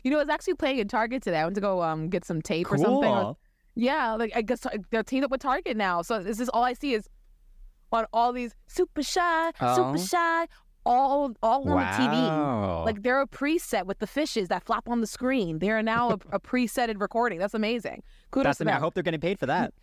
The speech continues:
Speaker 1: <laughs>
Speaker 2: All right, so <laughs> player two is Cool With You, and we got two videos, or kind of a part one, part two. They call it side A, side B.
Speaker 1: Mm, mm, mm, mm.
Speaker 2: So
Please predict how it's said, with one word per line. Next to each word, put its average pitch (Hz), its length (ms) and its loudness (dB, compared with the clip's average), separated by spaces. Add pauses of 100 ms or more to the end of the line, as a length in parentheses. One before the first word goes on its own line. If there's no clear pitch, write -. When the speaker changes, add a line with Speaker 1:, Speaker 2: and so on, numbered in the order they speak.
Speaker 1:
<laughs> - 200 -12
Speaker 2:
All 180 140 2
right, 135 260 -2
so 175 220 2
<laughs> 156 380 -4
player 180 340 0
two 160 520 0
is 127 460 -2 (340)
Cool 180 300 2
With 143 220 0
You, 143 280 2
and 120 140 0
we 160 100 2
got 156 300 -2
two 247 220 0
videos, 127 600 -2
or 180 200 0
kind 254 180 -4
of 240 40 -4
a 220 60 -2
part - 400 -4
one, 123 320 0
part - 240 -4
two. 139 300 -2
They 135 100 -2
call 104 180 0
it - 60 -10
side 90 240 -4
A, 98 180 0
side 85 380 -6
B. 151 480 0 (240)
Speaker 1:
Mm, 190 260 0
mm, 185 220 -2
mm, 175 300 -4
mm. 180 140 0
Speaker 2:
So 139 800 0